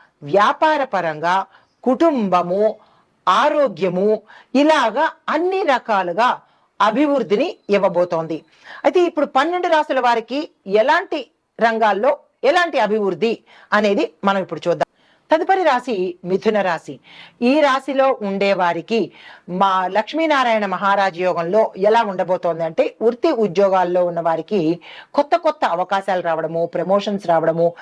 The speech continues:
బదిలీలు అవ్వడము, దీనితో పాటు మీకు ఏదైతే, ఆ, అనుకుంటారో ఆ కోరిక, అంటే ఉద్యోగంలో నాకు ఆ పొజిషన్ కావాలి, ఈ చోటకి ట్రాన్స్‌ఫర్ కావాలి, అలా మీరు ఏదైతే కోరుకుంటారో అవన్నీ జరిగే అవకాశము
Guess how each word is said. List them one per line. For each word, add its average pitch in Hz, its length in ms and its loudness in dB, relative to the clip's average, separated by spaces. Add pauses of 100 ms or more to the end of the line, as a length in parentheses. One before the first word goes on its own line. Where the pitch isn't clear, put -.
(240)
బదిలీలు 214 460 2
అవ్వడము, 170 460 -2 (280)
దీనితో 294 360 2
పాటు 185 520 -2 (260)
మీకు 226 560 2 (100)
ఏదైతే, 277 840 2
ఆ, 185 460 0
అనుకుంటారో 214 880 0 (220)
ఆ 247 160 2
కోరిక, 208 360 -2
అంటే 190 180 -4
ఉద్యోగంలో 196 520 0
నాకు 185 280 0
ఆ 175 200 2
పొజిషన్ 185 480 -8
కావాలి, 190 440 0 (320)
ఈ 208 280 2
చోటకి 202 260 0
ట్రాన్స్‌ఫర్ 190 400 -4
కావాలి, 180 500 0 (100)
అలా 226 220 4
మీరు 220 220 -2
ఏదైతే 240 340 -2
కోరుకుంటారో 180 840 0 (320)
అవన్నీ 262 460 2
జరిగే 208 320 0
అవకాశము 190 760 -4